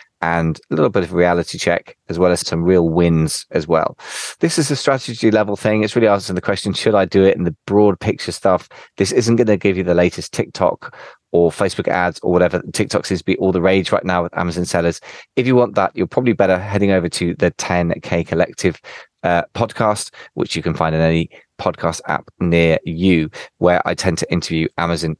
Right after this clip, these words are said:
experts on things like that. But I hope today will give you a nice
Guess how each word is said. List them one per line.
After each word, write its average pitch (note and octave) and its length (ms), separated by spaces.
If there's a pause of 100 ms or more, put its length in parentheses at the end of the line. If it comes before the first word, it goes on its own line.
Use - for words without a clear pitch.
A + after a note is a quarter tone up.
(100)
experts - 640
on E2 140
things D#2 320
like - 160
that. - 280 (320)
But A2 140
I G#2+ 60
hope B2+ 180
today A2+ 320
will G2+ 160
give F2+ 220
you F#2+ 120
a F2+ 40
nice G2 200